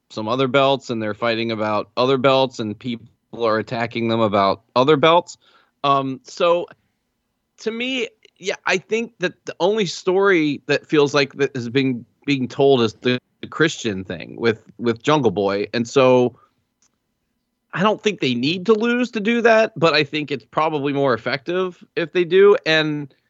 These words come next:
I know the answer is not Team Taz, so <laughs> I'm gonna say, um, I think the should is, I,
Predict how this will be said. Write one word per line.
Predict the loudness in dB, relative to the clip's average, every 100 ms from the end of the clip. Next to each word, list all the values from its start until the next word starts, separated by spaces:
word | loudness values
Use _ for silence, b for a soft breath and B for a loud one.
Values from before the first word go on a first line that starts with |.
| _ _ -6
I | -2
know | 0
the | 0 -2
answer | -2 -4
is | -4
not | -2 -2 -4
Team | -6 -4
Taz, | -2 -4 -4 -12 -20
so | -10 -4 -4 -4 -10
<laughs> | -10 -10 _ _ _ b b b b b _ -8
I'm | -6 -4
gonna | -4
say, | -2 0 0 0 -4 -4
um, | -2 -2 -2 -6 -10 -6
I | -6
think | -6 -10
the | -10
should | -8 -2 0
is, | 0 -2 -6 -20 _ -20 _
I, | -18